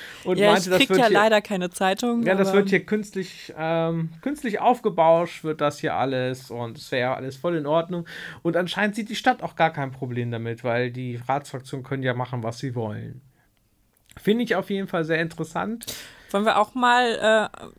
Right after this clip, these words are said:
Speaker 2: große Checks verteilen gehen mit unserem
Speaker 1: Ja,
Speaker 2: Logo?
Speaker 1: wir haben zum Glück noch einen Scheck hier.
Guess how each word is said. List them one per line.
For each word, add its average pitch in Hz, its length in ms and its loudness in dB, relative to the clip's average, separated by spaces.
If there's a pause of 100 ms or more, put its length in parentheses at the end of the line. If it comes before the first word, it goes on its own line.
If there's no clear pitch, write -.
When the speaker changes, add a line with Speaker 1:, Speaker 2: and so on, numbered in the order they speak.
(760)
Speaker 2:
große - 360 0
Checks - 260 -2
verteilen 254 400 0
gehen 262 140 -2
mit 294 100 -4
unserem 240 240 0
Speaker 1:
Ja, 214 80 6
Speaker 2:
Logo? 226 160 6
Speaker 1:
wir 196 60 2
haben 320 180 0
zum 262 200 0
Glück 370 220 0
noch 320 140 -4
einen 220 160 -2
Scheck 208 300 -4
hier. 170 400 -2